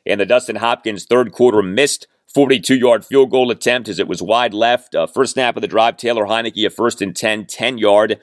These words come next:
under center boot completion to J D McKissick. Third snap of the drive, Taylor Heinicke, a second and six, fourteen-yard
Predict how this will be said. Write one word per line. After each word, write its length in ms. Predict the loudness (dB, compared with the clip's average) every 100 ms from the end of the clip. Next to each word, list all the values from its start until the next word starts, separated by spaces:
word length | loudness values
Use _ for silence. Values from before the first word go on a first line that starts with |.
| _
under 300 | -2 -2 -2
center 340 | -4 -2 0 0
boot 280 | 0 -2 -2
completion 640 | -4 0 0 2 0 -2 -6 _ -4
to 100 | -2
J 260 | 0 -2
D 180 | -2 -4
McKissick. 640 | -4 -4 -2 0 0 -2
Third 200 | 0 0
snap 280 | 0 -2 -2
of 60 | -4
the 40 |
drive, 300 | -2 0 0
Taylor 280 | -2 -2 0
Heinicke, 400 | -2 -4 -6 -6
a 40 |
second 400 | -4 -2 -2 -4
and 120 | -12 -10
six, 360 | -8 -8 -8
fourteen-yard 960 | -6 -4 -2 0 0 2 4 2 0